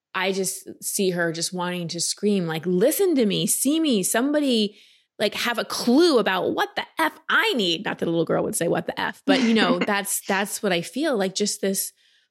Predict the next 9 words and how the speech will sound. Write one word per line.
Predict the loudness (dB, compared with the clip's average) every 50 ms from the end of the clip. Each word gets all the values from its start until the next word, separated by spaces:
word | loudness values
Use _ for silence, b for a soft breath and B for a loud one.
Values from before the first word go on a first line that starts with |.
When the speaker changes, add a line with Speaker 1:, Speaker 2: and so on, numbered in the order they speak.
| _ _
Speaker 1:
frustration | -20 -10 -6 -4 -4 -2 -2 -4 -4 -2 -2 -2 0 0 -2 -2 -2 -2 -2 -2 -2
of, | -2 -2 -2 -2 -2 -2
"I'm | 0 2 2 4
not | 4 2 0 -2 -4 -6
that | -6 -6 -6 -6
complicated, | -4 -2 0 2 2 2 2 2 2 2 2 2 2 0 -4 -6 -10 -8
people, | -6 -6 -2 0 2 2 2 2 0 -4 _ _ _ _ _ _ _ _ _ _ _ _ _ _ _ _ _ _ 0
but, | 0 0 0 0
like, | 0 0 0 0 -2